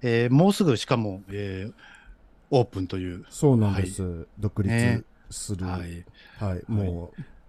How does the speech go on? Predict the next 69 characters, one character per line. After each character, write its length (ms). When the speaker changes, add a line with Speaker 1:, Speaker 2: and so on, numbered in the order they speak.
Speaker 2:
七、 520
六、 280
七 300
ヶ 160
月 240
ず 120
っ 20
と 120
ニ 180
ー 20
ト 160
生 180
活 240
し 80
て 140
た 100
け 180
ど、 120
Speaker 1:
う 40
ん。 40
Speaker 2:
や 160
っ 40
と 200
オ 20
ー 40
プ 200
ン 80
で 100
き 160
る 60
っ 20
て 220
い 100
う。 80
Speaker 1:
は 80
い。 100
そ 200
う 60
い 260
う、 120
ま 80
あ、 20
私 220
た 100
ち、 140
あ 60
の、 280
ま 80
あ、 20
知 240
り 100
合 60
っ 40
て 140
二 120
十 160
年 140
ぐ 80
ら 120
い 80
の、 160
二 120
十 120
年 140
言 60
い 20
過 80
ぎ 100
た？ 240